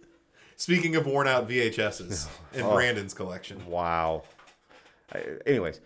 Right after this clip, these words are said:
Speaker 1: <laughs>
Speaker 2: um, Roller Girl. Uh, I, I, I can't think. Anyway, it's, it's been in my head for the last minute, and I'm, like, driving myself nuts thinking of it, and I have to get it out. But I,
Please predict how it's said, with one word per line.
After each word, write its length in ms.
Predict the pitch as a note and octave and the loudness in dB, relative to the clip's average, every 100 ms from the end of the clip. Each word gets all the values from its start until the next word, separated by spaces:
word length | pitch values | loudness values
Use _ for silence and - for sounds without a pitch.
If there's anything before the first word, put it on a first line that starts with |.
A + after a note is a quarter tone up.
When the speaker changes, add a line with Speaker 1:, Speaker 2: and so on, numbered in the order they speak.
| - | -2
Speaker 1:
<laughs> 260 | D#3 D3+ - | 0 2 4
Speaker 2:
um, 640 | B2+ A2+ G2+ F#2 E2+ E2 _ _ - | 6 6 4 0 -4 -10 _ _ -2
Roller 300 | F#2+ F2 E2+ | -2 -2 -6
Girl. 260 | E2+ E2+ D#2+ - _ _ _ _ _ _ _ - | -12 -12 -14 -20 _ _ _ _ _ _ _ -2
Uh, 320 | F2 D#2 G#1 - - _ _ _ _ - | -2 -2 -6 -10 -18 _ _ _ _ -12
I, 160 | - C3+ B2 - - - - _ _ _ _ _ - | -10 -10 -12 -12 -12 -14 -18 _ _ _ _ _ -16
I, 60 | - - | -8 -6
I 60 | |
can't 160 | A2 A2+ | -4 -6
think. 140 | G#2+ | -2
Anyway, 280 | C#3 C3+ A2+ | 0 2 2
it's, 80 | A#2 | 2
it's 180 | C3+ C#3 | 2 4
been 460 | - C#3 B2+ B2 A#2 _ _ _ _ _ - | 4 4 4 -4 -10 _ _ _ _ _ -4
in 120 | B2+ | 2
my 100 | A#2 | 6
head 160 | B2+ A#2 | 6 4
for 60 | |
the 60 | A2+ | 4
last 260 | A2 G#2+ A2 | 4 2 2
minute, 360 | A2 G2+ - - | 0 0 -4 -2
and 80 | |
I'm, 160 | G#2+ G#2+ | -2 -2
like, 220 | G#2+ - | -8 -8
driving 340 | A2 A2 A#2 G#2+ | 0 4 4 2
myself 300 | G2 A2 G2 | 0 0 0
nuts 240 | G2+ G2 | -2 -2
thinking 260 | G#2 F#2+ F#2 | -6 -6 -4
of 120 | F2 | -6
it, 140 | F2+ - | -8 -10
and 100 | F#2+ | -6
I 40 | |
have 140 | G2 | -6
to 80 | G2 | -6
get 140 | F#2+ F#2 | -4 -2
it 60 | |
out. 280 | F2+ E2+ - | -2 -4 -6
But 80 | F2+ | -4
I, 120 | F2 | -6